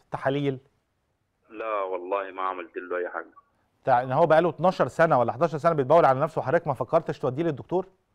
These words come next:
Speaker 2: أي، أي والله، والله ما عرضته على دكتور، وأنا بعدين بسافر كتير يعني.
Speaker 1: هي دي المشكلة يا فندم. آه، آه،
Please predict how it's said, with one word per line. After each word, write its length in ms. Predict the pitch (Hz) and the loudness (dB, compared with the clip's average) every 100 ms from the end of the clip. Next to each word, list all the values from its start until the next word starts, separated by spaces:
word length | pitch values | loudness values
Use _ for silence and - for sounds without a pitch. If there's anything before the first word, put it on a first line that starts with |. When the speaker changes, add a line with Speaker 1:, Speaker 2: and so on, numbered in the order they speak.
| _ _ _ _ _ _ _ - | _ _ _ _ _ _ _ -10
Speaker 2:
أي، 360 | 117 117 123 107 | -6 -4 -4 -4
أي 100 | 120 | -4
والله، 340 | 107 101 101 | -4 -4 -4
والله 320 | 98 101 104 92 | -4 -6 -8 -6
ما 80 | |
عرضته 340 | 90 90 - 85 | -6 -6 -6 -6
على 200 | 85 90 | -6 -10
دكتور، 240 | - 92 | -6 -2
وأنا 160 | 107 120 | -2 -2
بعدين 300 | 113 113 123 113 110 | -4 -4 -4 -4 -6
بسافر 360 | 104 131 127 110 | -4 -4 -4 -8
كتير 360 | 113 120 127 | -10 -6 -4
يعني. 280 | 107 92 87 _ _ _ _ _ _ _ _ - | -4 -6 -12 _ _ _ _ _ _ _ _ -2
Speaker 1:
هي 180 | 190 202 | 2 2
دي 100 | 175 | 2
المشكلة 380 | 160 - 143 110 | -4 -4 -2 -2
يا 40 | |
فندم. 300 | 101 92 87 - _ _ _ _ - | -4 -10 -12 -18 _ _ _ _ -6
آه، 20 | |
آه، 240 | 131 120 | -6 -6